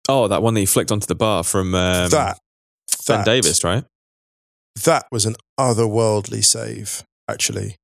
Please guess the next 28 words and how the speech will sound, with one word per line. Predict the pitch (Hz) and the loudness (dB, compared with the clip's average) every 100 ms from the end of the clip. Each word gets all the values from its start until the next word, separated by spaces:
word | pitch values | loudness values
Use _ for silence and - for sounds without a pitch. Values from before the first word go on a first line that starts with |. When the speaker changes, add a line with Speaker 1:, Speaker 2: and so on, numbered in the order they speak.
| _ - | _ -2
Speaker 2:
that | |
he | 110 | 0
got | 113 120 | 0 -2
even | 104 | -2
a | 101 | -2
thumb | - 123 117 | -2 -2 -2
to | 104 | -4
that. | 101 - - | -4 -2 -2
So, | 127 | 0
yeah, | 156 110 | 0 0
he's | 117 117 | 2 2
got, | 143 | 0
obviously, | 117 104 110 107 95 - - - - _ | 0 0 0 0 -6 -12 -20 -20 -20 _
we | 127 | 0
know | 131 | 2
he | 113 | 2
has | 113 98 | 2 0
the | |
chops, | 101 117 107 - | 0 0 0 0
as | 101 | -2
you | 104 | -2
rightly | 110 98 107 | -2 -4 -2
say. | - 107 98 101 _ _ _ _ | -2 -2 -6 -10 _ _ _ _
But | 139 | 0
it's | 139 | 2
a | 135 | 2
really | 139 139 | 0 0
interesting | 123 92 123 110 | 0 0 -2 -4